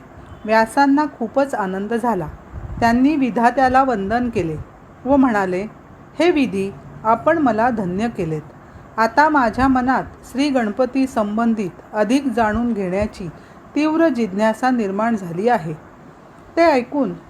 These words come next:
ब्रह्मदेवालाही आनंद झाला. तो म्हणाला, हे मुने, तुझ्यासारख्या श्रद्धावान शिष्यासमवेत रहस्याच्या गोष्टी बोलण्यात एक वेगळेच सु-, सुख आहे.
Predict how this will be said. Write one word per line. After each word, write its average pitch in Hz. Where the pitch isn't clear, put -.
ब्रह्मदेवालाही 240
आनंद 214
झाला. 180
तो 294
म्हणाला, 208
हे 294
मुने, 214
तुझ्यासारख्या 262
श्रद्धावान 277
शिष्यासमवेत 233
रहस्याच्या 302
गोष्टी 254
बोलण्यात 220
एक 277
वेगळेच 226
सु-, -
सुख 240
आहे. 185